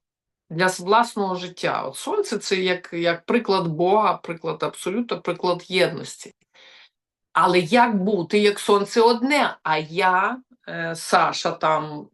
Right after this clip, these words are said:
Іван, Петро, так? Я, е, скажем, а нас багато. Саш, Петрів, а сонце одне,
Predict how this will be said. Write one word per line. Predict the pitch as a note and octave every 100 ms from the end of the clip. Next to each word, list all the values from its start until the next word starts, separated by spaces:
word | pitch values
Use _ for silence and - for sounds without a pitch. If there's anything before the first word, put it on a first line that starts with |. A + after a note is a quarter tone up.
| -
Іван, | F#3 D#3+ D#3 C#3+ D3 D3 C#3
Петро, | - E3 F#3 E3 D3+
так? | - E3+ A#3+ - _ _ - _ _ _ _ _ _ -
Я, | F3 F3 A3 B3 C#4 D4 C#4
е, | G3 F#3+ F#3 F#3 F#3 F#3 F#3 F3 - _ _ _ _ _ _ _ _
скажем, | - - F#3 F3+ F3 E3+
а | F#3+
нас | A3 G#3+
багато. | B3+ B3+ C#4+ G3 - - _ _ _ _ _ _ _ _
Саш, | - G3+ G3+ G#3
Петрів, | - F3+ E3+ G3+ G3+ G#3 G#3
а | E3+
сонце | E3 A#3 B3 B3
одне, | B3+ A3 G3 C3+